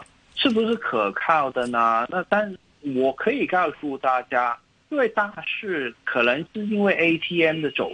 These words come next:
差，呃，上负三成吧，然后两家都要，呃，杀跌下去，由一个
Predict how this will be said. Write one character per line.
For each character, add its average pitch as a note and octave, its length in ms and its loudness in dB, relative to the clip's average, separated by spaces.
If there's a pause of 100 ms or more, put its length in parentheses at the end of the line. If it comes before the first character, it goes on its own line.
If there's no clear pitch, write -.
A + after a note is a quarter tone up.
差， C3 400 2 (360)
呃， A#2 260 0
上 D3+ 240 0 (140)
负 D3+ 160 -6
三 C#3 280 -2 (120)
成 F#2+ 180 -2 (100)
吧， - 240 0 (280)
然 D#3 100 4
后 A3 140 2
两 A2+ 240 0 (120)
家 C#3+ 260 2
都 D3 340 2
要， B2 420 2
呃， F#2+ 240 -8
杀 C3 220 2
跌 C3 420 -4
下 B2 220 0
去， D3 360 0 (300)
由 C3 300 2
一 F#3+ 100 2
个 E3+ 100 -4